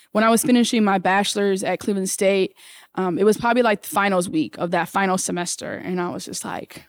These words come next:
"I'm almost there. I'm almost there." This is, like, twenty sixteen, December or November of twenty sixteen. This is also too in my, in my book. Um, but my cousin calls me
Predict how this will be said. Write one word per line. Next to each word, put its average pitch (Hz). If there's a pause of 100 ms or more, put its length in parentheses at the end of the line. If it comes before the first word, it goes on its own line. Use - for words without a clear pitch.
"I'm 214
almost 233
there. 180
I'm 170
almost 214
there." 180
This 185
is, 202
like, 196
twenty 214
sixteen, 202 (560)
December 208 (560)
or 220
November 208
of 190
twenty 202
sixteen. 180 (520)
This 262
is 220
also 208
too 196
in 190
my, 180
in 196
my 180
book. 180 (420)
Um, 196 (260)
but 220 (180)
my 202
cousin 320
calls 185
me 160